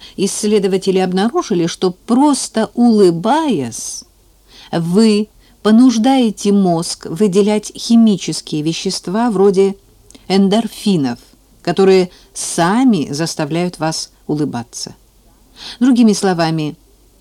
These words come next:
хвост может махать собакой. Когда вам хорошо, вы улыбаетесь, но когда вы улыбаетесь, вам хорошо. Вот мгновенный способ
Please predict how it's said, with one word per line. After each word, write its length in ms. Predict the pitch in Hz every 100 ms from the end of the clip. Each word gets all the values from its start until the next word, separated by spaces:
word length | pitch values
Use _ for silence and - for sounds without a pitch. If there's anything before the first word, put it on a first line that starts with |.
| -
хвост 880 | - 220 208 240 220 185 - - - _ -
может 600 | 170 180 208 254 294 -
махать 500 | 165 139 151 170 _ _ -
собакой. 680 | - 220 131 107 117 117 _ _ _ _ _ _ _ _ -
Когда 300 | 170 165 165
вам 180 | 170 175
хорошо, 420 | 208 233 - 320
вы 140 | 170
улыбаетесь, 720 | 143 139 131 135 143 - 175 226
но 120 | 226
когда 420 | 233 214 214 214
вы 240 | 196 190 -
улыбаетесь, 1200 | 202 180 160 170 240 302 226 180 - 143 - - _ _ -
вам 300 | 131 175 180
хорошо. 760 | - 175 170 156 - - 123 - _ _ _ _ _ - - - - -
Вот 300 | 226 320 -
мгновенный 680 | 196 196 202 247 330 285 240
способ 580 | - - 160 - -